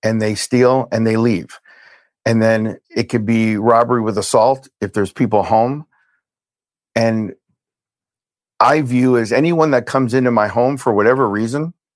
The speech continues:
if it's not a wanted guest, then, you know, it's an invasion. Now, whether you didn't intend to do that in your heart, the result is I'm experiencing that with me and my family here.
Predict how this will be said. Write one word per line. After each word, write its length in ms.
if 140
it's 160
not 160
a 80
wanted 460
guest, 440
then, 400
you 100
know, 200
it's 180
an 80
invasion. 540
Now, 180
whether 260
you 260
didn't 260
intend 400
to 60
do 220
that 220
in 120
your 140
heart, 420
the 80
result 460
is 320
I'm 180
experiencing 680
that 240
with 120
me 260
and 100
my 120
family 440
here. 300